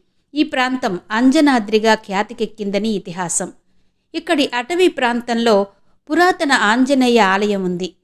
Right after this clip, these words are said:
స్థానికులతో పాటు శ్రీవారి దర్శనం కోసం వచ్చే భక్తులు జపాలిలో హనుమంతుడి దర్శనం చేసుకుంటారు. ఆంజనేయుడి కోవిల లేని ఊరు ఉండదు. ఒకచోట సంజీవరాయుడిగా, మరోచోట సహకార ఆంజనేయుడిగా,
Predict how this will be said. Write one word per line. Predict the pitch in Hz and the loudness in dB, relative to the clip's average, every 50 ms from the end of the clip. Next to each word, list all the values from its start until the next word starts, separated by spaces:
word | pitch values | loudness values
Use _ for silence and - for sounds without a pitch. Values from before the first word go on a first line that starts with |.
| _ _ _ _ _ _ | _ _ _ _ _ _
స్థానికులతో | - - - 247 233 247 262 285 262 262 254 240 247 247 226 | -12 -6 -4 -2 -2 -2 -2 -4 -4 -2 -4 -2 -2 -2 -2
పాటు | 220 226 214 214 220 - 311 | -2 0 -2 -2 -2 -4 -6
శ్రీవారి | 294 - 262 220 233 240 240 226 226 226 | -6 -4 -4 -2 0 2 4 4 4 2
దర్శనం | 214 208 196 202 - 262 247 247 240 | 0 -2 -2 -2 -2 -6 -6 -6 -6
కోసం | 233 233 220 220 247 233 214 | -4 -4 -4 -4 -2 -2 -2
వచ్చే | 214 202 - - 214 202 | -2 -2 -2 -4 -4 -4
భక్తులు | 175 196 196 196 _ _ - 247 254 285 302 302 _ _ _ _ _ _ - | -4 -6 -8 -10 _ _ -8 -4 -4 -4 -4 -6 _ _ _ _ _ _ -4
జపాలిలో | 190 247 247 254 330 330 320 277 247 220 208 214 233 | 0 0 0 2 2 2 2 2 2 2 2 0 0
హనుమంతుడి | 226 208 208 190 214 254 262 269 254 233 240 214 220 | 0 0 -2 -2 0 2 2 2 0 0 -2 -2 -2
దర్శనం | 185 202 190 190 - 233 220 220 202 - 202 | -2 -2 -4 -4 -6 -8 -8 -8 -6 -6 -6
చేసుకుంటారు. | 190 - - - 190 175 170 180 175 175 185 - _ _ _ _ _ _ _ _ _ _ - | -4 -4 -4 -6 -8 -10 -8 -8 -8 -8 -8 -12 _ _ _ _ _ _ _ _ _ _ -6
ఆంజనేయుడి | 220 226 254 294 302 285 311 277 269 262 254 247 240 214 220 | -4 -2 2 2 2 4 4 2 4 4 4 2 2 0 -2
కోవిల | - - 233 240 254 262 262 240 226 | -2 0 2 2 4 4 2 2 2
లేని | 214 214 208 202 202 | 0 0 -2 -2 -4
ఊరు | 190 190 190 208 220 214 | -6 -4 -2 0 0 0
ఉండదు. | 196 190 185 180 180 180 190 - _ _ _ _ _ _ _ _ _ _ _ _ _ _ _ _ - | -2 -4 -4 -6 -8 -10 -12 -16 _ _ _ _ _ _ _ _ _ _ _ _ _ _ _ _ -6
ఒకచోట | 254 262 277 285 285 311 320 339 349 370 349 | -4 -2 -2 -2 0 2 2 2 2 2 0
సంజీవరాయుడిగా, | 311 - 233 226 254 247 302 302 285 285 269 262 262 254 247 240 254 247 220 254 247 254 254 254 | 0 2 2 2 2 2 2 4 4 4 4 4 2 4 2 2 2 2 4 4 2 2 2 0
మరోచోట | 220 190 196 226 254 254 254 277 277 302 294 302 | 0 0 2 4 4 2 4 2 0 2 2 0
సహకార | 269 - - 214 190 247 262 254 262 247 233 233 | -2 0 0 0 0 -2 -4 -2 -2 0 0 0
ఆంజనేయుడిగా, | - - 196 208 220 233 220 240 220 226 214 214 214 202 214 196 208 208 214 | 0 -2 -2 -2 -2 -2 -2 -2 -2 0 0 0 0 0 0 2 4 2 2